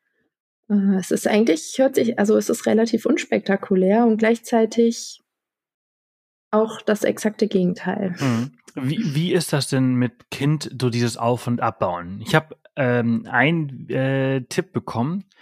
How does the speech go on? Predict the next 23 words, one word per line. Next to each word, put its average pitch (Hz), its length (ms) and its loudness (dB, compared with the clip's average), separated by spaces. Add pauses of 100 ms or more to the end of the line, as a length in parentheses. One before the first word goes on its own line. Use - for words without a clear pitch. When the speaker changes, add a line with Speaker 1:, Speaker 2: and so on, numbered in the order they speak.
(340)
Speaker 2:
dass 123 200 -2
man 127 260 4
so 117 180 2
ein, 110 420 2 (680)
kennst 135 260 -2
du 143 40 -6
diese, 117 400 -2
diese 101 240 -6
Strandmuscheln, 104 880 -2
diese 98 360 -10
Zelte, 135 420 4
die 240 120 6
man, 233 180 6
Speaker 1:
Mhm. 233 40 6
Speaker 2:
diese 254 240 0
Wurfzelte? - 680 0 (440)
Speaker 1:
Ja. 226 320 0 (440)
Speaker 2:
Dass 113 180 -2
man 113 120 0
vielleicht 113 360 0
sich 110 120 -6
sowas 156 480 0
holt, 180 460 -2